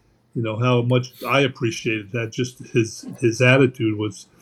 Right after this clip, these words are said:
you know, "Whatever's best for the team, I'll do." And that, that, that always, it always endears me t-, to Vernon to me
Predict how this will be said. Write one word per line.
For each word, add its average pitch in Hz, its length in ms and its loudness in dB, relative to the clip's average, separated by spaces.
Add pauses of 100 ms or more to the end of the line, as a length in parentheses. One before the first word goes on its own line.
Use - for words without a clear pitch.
(460)
you 127 100 -2
know, 110 160 -6
"Whatever's 123 480 2
best 127 260 2
for 131 80 -4
the 113 120 -6
team, 127 360 -2
I'll 113 160 -4
do." 110 360 -6
And 120 360 -12
that, 127 240 -4
that, 127 220 -8
that 131 140 -2
always, 123 500 2 (720)
it 143 260 -4
always 151 360 2
endears 131 500 2
me 110 260 -4
t-, - 60 -14 (540)
to - 120 -8
Vernon 120 340 2
to 131 100 -2
me 110 340 0